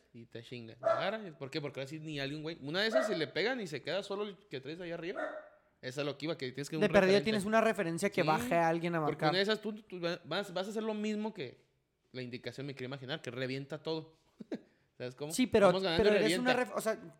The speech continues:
Speaker 2: en lugar de que nada más haya un central
Speaker 1: Ex-
Speaker 2: para recuperar el balón, hay dos que te están
Speaker 1: O sea,
Speaker 2: marcando.
Speaker 1: entonces, no, deja tú, o sea,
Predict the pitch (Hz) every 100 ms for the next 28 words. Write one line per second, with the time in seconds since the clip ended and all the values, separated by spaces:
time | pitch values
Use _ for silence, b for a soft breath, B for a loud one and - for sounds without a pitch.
0 | _ - 202 190 202 226 220 196 202 220
1 | 220 208 233 - 220 127 226 196 175 175
2 | 196 185 220 220 165 170 151 160 160 156
3 | 175 156 147 151 139 151 143 127 127 160
4 | 214 214 240 254 170 131